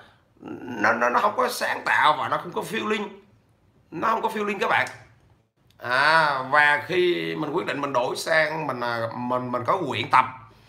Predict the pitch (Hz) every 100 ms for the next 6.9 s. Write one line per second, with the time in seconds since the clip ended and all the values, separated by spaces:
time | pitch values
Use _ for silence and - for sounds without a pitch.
0 | - - - 131 135 139 143 135 135 131
1 | 123 110 - _ - 120 113 147 135 156
2 | 175 156 226 165 131 190 233 240 - 156
3 | 165 113 113 - _ - 110 170 185 101
4 | 180 175 190 160 151 147 135 127 160 170
5 | 135 123 135 165 147 165 214 - 135 131
6 | 127 160 143 135 175 - - 156